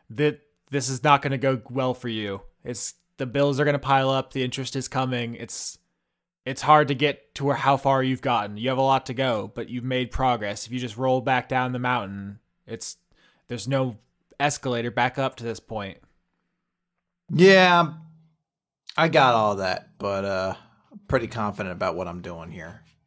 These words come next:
Speaker 1: You got all that? That was a pretty complex metaphor. There was a mountain and there was an escalator, and mountains normally don't have escalators, so you have to imagine
Speaker 2: <laughs>
Speaker 1: a situation in which they do.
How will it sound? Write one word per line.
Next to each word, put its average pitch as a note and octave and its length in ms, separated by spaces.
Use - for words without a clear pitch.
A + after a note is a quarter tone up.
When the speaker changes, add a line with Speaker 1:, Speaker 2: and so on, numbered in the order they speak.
Speaker 1:
You A#2 100
got C#3 160
all E3 140
that? F#3 120
That F3 40
was D3 120
a C3 40
pretty D#3+ 260
complex D3+ 440
metaphor. D3+ 540
There C3+ 120
was B2 120
a B2 40
mountain C#3 360
and C#3 200
there D#3 60
was D#3 100
an E3+ 100
escalator, F3+ 560
and C3+ 380
mountains D#3 260
normally D3 280
don't C#3 140
have C#3+ 300
escalators, A#2 600
so C#3 100
you C#3+ 60
have C#3 140
to D3 80
imagine C#3 720
Speaker 2:
<laughs> - 60
Speaker 1:
a C#3 80
situation D3 720
in B2 80
which B2+ 220
they A2+ 160
do. A2 420